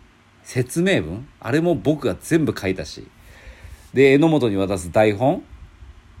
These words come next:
あの、袖の芸人とか、音響の方に渡す台本？あれも全部僕が書いたし。やっぱそんだけ準備すると、やっぱ何年キャリアあっても緊張しますね。絶対に。腕ふ-、あの、指が、あの、手が震えますよ。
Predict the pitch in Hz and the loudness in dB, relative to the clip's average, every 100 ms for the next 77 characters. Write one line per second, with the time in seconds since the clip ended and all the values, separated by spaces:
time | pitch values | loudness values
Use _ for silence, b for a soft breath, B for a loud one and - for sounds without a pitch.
0 | - 95 95 92 92 139 127 131 127 117 | -6 -4 -2 -4 -2 -2 0 0 0 0
1 | 123 120 120 113 117 - 82 71 113 123 | 0 0 -2 -4 -6 -4 -4 -2 -2 -2
2 | 120 117 110 107 107 107 95 110 110 92 | -2 0 0 -2 -2 -4 -6 -4 -2 -2
3 | 85 87 85 82 101 107 98 110 - 123 | -4 -6 -10 -8 -2 -2 -2 -8 -4 -4
4 | 120 127 180 107 90 87 87 92 78 - | 0 0 0 0 -4 -6 -4 -4 -6 -10
5 | 76 - _ - 139 - 233 269 277 254 | -14 -14 _ -8 -6 -4 0 2 2 2
6 | 226 262 180 135 117 101 87 - - _ | 0 0 0 -2 -4 -2 -6 -6 -14 _
7 | - B B B B B 143 143 196 254 | -20 B B B B B -4 2 2 0
8 | 240 214 117 - 165 139 107 101 123 - | -2 -2 -2 0 0 2 0 -2 -6 -6
9 | 92 78 55 - - 196 196 214 202 226 | -8 -8 -12 -20 -10 -8 -2 -4 -2 -6
10 | 98 95 - _ _ 95 110 113 - 120 | -8 -12 -14 _ _ -8 -8 -8 -4 -4
11 | 113 - - _ _ _ _ _ _ _ | -4 -10 -16 _ _ _ _ _ _ _
12 | _ _ 147 185 139 - 117 110 113 143 | _ _ 2 2 2 -4 -4 -4 -2 -2
13 | 202 - 117 110 - 175 95 131 180 185 | -2 -2 -2 -2 0 0 0 0 0 0
14 | 165 - | -4 -10